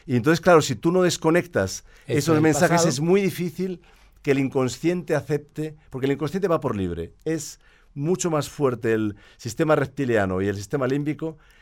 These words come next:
Speaker 1: que el córtex. El córtex este, se queda corto muchas veces.
Speaker 2: Hasta el nombre lo dice.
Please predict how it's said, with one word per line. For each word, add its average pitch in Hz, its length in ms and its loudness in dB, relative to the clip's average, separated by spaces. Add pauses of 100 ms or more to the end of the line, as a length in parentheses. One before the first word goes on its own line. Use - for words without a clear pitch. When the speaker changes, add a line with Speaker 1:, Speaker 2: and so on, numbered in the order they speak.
(200)
Speaker 1:
que 139 380 2
el 113 220 -2
córtex. 92 420 -6
El 107 120 -6
córtex 147 540 -4 (500)
este, - 260 -10
se 117 140 -2
queda 139 180 4
corto 120 440 -2
muchas 113 240 -4
veces. 90 360 -8 (180)
Speaker 2:
Hasta - 220 -14
el 117 80 -10
nombre 131 220 -10
lo 85 80 -14
dice. - 260 -20